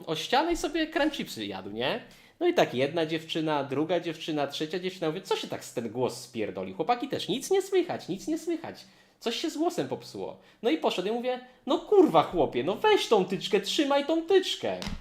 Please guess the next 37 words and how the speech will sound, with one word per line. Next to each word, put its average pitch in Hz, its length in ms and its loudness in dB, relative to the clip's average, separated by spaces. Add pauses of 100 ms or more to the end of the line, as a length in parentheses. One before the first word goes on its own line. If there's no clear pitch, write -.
(260)
Przecież 269 280 -4
my, 320 120 0 (100)
nie 349 180 0
ma 349 120 4
głosu 359 380 6
w 160 60 0
ogóle. 117 520 0 (100)
To 269 80 2
po 381 160 2
co 247 100 0
my 175 120 0
ten 143 140 2
odcinek - 400 -2
robimy?”. 95 440 -10 (340)
I 233 60 -4
jak 269 160 4
wróciłem, 254 360 4
to 269 100 0
chłopaki 240 400 2
mi 269 120 -2
bili 262 240 -2
brawo, 107 500 4 (320)
że 127 140 -2
dobrze 214 340 4
zrobiłeś. 160 380 0
Nawet 226 180 4
chyba 254 180 0
Boxdel 143 440 0
tam 101 220 -2
gadał, 98 340 -4
że 104 120 -8
no 208 280 0
dobrze, 151 540 -4 (680)
porządnie 160 540 -2
i 101 80 -10
tak 135 180 -6
dalej. 101 320 -4